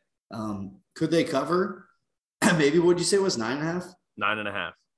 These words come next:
Speaker 1: Anytime it's that close to another interval, right? Like, so seven or ten, I just, <clears throat> it kinda makes me wanna bet the other way. So I'll, I'll stay with, uh, I'll stay with Ole Miss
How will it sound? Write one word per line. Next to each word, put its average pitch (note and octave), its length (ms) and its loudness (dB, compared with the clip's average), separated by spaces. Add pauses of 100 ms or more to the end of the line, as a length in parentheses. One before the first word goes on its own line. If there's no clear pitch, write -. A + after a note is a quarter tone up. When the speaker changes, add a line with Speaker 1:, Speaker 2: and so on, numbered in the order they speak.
(720)
Speaker 1:
Anytime F#3+ 380 0
it's D#3 140 -4
that C#3+ 240 0
close B2+ 400 -2
to B2+ 100 -2
another A2+ 400 -4
interval, B2 580 -4
right? A#2 200 -4
Like, A2 180 -6
so B2 180 -4
seven B2 440 -4
or A2 80 -8
ten, A#2 500 -10
I B2 100 -10
just, - 480 -6
<clears throat> - 80 -8
it - 180 2
kinda D#3 180 2
makes C#3+ 180 -4
me C#3+ 80 -2
wanna C3 160 0
bet D3+ 240 -4
the A#2+ 80 -2
other A2+ 160 -2
way. A2+ 200 -2
So - 160 -4
I'll, A2+ 200 -4
I'll A#2+ 100 -2
stay A#2 300 -2
with, G#2+ 240 -8
uh, G2+ 260 -6 (320)
I'll A2 80 -2
stay A2 260 -2
with G#2 180 -4
Ole G2 100 -6
Miss F#2+ 520 -8